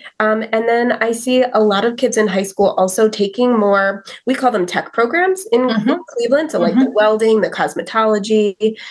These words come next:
Speaker 1: computer science, some of the things that you don't necessarily need a college degree to be certified or to practice in. Um,
Speaker 2: Mm-hmm.
Speaker 1: and those kids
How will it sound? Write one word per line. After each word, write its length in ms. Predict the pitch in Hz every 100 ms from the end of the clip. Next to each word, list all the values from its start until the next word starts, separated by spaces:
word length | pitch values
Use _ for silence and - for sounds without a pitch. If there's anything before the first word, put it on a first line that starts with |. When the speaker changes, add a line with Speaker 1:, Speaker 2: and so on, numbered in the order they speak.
| -
Speaker 1:
computer 500 | - 175 233 240 220
science, 640 | 220 220 214 208 214 214 - 220
some 240 | - 277
of 100 | 285
the 100 | 254
things 260 | 247 226 214
that 120 | -
you 100 | 196
don't 240 | 185 180 180
necessarily 840 | 180 180 175 - 147 175 196 233
need 180 | 220 185
a 80 | 180
college 440 | 170 175 170 170 -
degree 640 | 170 175 180 175 185 180 - - - -
to 480 | - 196 175 175 -
be 140 | 180 175
certified 560 | - 214 208 196 185
or 100 | 170
to 120 | 170
practice 560 | 185 190 151 - 247 240
in. 340 | 269 277 302 - - -
Um, 100 | 190
Speaker 2:
Mm-hmm. 340 | 214 208 208 151
Speaker 1:
and 240 | 220 220 202
those 240 | 220 285
kids 400 | - 349 220 -